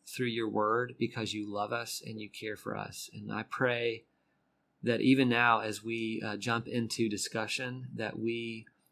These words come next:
would resist the enemy and the temptations that we feel to pretend like we have it all together.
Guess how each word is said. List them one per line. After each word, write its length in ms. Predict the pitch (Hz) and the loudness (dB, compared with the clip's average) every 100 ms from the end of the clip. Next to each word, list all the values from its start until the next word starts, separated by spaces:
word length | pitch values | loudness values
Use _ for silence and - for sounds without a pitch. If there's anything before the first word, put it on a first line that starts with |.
| _ | _
would 240 | 113 117 107 | 0 0 2
resist 500 | 107 - 117 110 - | -2 0 0 0 -2
the 140 | 117 | -2
enemy 380 | 120 117 98 98 - | 2 0 0 -6 -12
and 140 | 113 | -10
the 60 | 107 | -8
temptations 680 | - 117 - 120 117 131 127 | -2 -2 2 0 2 0 2
that 180 | 117 | 2
we 120 | 120 107 | 2 -2
feel 400 | - 123 113 107 | -2 -2 -2 -2
to 140 | - | -6
pretend 880 | 107 113 - - 123 117 104 101 98 - | -4 -6 -2 -2 0 0 -2 -4 -8 -6
like 180 | - 101 - | -2 -2 0
we 140 | 110 | -2
have 220 | 107 104 | 0 -4
it 80 | 104 | -2
all 160 | 104 98 | -2 -2
together. 500 | - 95 95 95 | -4 -6 -6 -8